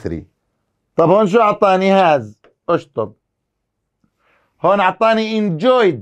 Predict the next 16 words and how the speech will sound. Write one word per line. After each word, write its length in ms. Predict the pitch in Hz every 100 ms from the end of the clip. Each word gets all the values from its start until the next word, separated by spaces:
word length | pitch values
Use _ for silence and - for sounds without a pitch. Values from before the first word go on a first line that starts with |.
| -
زي 240 | 123 196
ما 160 | 196 202
هي. 280 | 196 147 160
اشطب. 540 | 180 - - 104 87 _ _ _ _ _ _ _ _
هلا 240 | 170 196 220
الآن 420 | 233 254 226 180
had 440 | 160 202 233 185
really 600 | 208 214 202 180 214 233 - _ _ _ _ -
enjoyed. 720 | 180 170 143 180 165 175 196 - _ _ -
ماشي. 560 | 175 185 143 - 123 - _ -
يعني 300 | 143 160 175
يا 160 | 196 196
بي 260 | 170 208
يا 220 | 208 214
دي. 360 | 202 180 147 - _
بمشي. 500 | 185 180 123 - 104